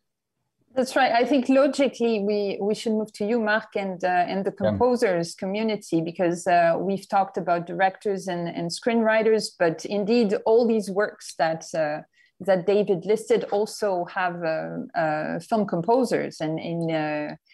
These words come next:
Speaker 1: it's, it's really the, uh, sort of the, how, how can you call this, the, the author's tripod of an audiovisual work? I don't know, it's a weird name, but you see my <laughs> point.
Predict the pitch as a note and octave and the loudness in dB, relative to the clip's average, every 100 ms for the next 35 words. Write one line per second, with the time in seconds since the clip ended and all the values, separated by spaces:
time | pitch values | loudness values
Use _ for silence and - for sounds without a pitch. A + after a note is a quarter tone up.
0 | _ - F3 - G3 F3 F3 - G3+ F#3+ | _ -4 -2 -4 -2 0 -2 -2 0 0
1 | F3 D#3+ D#3+ D3+ D3 - F3+ D#3+ D3+ C#3+ | 2 2 2 0 -2 -6 -6 -6 -4 -4
2 | D3+ D#3+ _ _ _ _ _ - F#3 E3+ | -4 -8 _ _ _ _ _ -4 0 0
3 | - E3 F#3 E3+ F3+ E3 F3 E3 D#3+ D#3 | -2 -2 -2 0 -2 -2 0 2 2 0
4 | - D#3+ D#3 - D#3+ - - _ - F3 | -4 -2 -2 0 0 -2 -12 _ -2 0
5 | F3+ F#3+ E3+ - - A3 F#3+ G3 A#3 A#3 | 0 0 0 -2 -2 0 0 2 4 4
6 | A3 G#3+ - F#3+ F#3 F#3 F#3 F#3+ G3+ G#3 | 2 -2 -2 -2 -2 -6 -4 -6 -2 0
7 | G3+ G3 - D#3+ D#3 D#3 C#3+ D3 G3+ E3 | 0 -2 -2 -2 0 0 0 0 -2 2
8 | D#3+ D3+ D3 D3+ D#3 D3+ - F#3+ F3+ G3+ | 2 2 0 0 -2 -4 -4 -4 -4 -4
9 | F#3+ F3 G3 G#3 G3 | -2 -2 -2 -2 -4